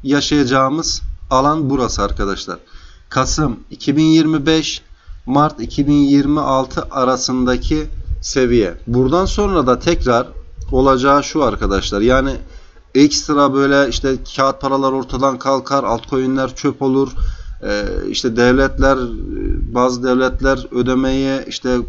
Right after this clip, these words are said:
para kullanımını Bitcoin'e çevirir vesaire. Bunun gibi şeyler olmazsa o zaman da arkadaşlar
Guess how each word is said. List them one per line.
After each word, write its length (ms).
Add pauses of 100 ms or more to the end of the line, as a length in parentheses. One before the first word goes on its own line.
para 220
kullanımını 640
Bitcoin'e 440
çevirir 440
vesaire. 480
Bunun 180
gibi 180
şeyler 320
olmazsa 600 (380)
o 120
zaman 320
da 60
arkadaşlar 600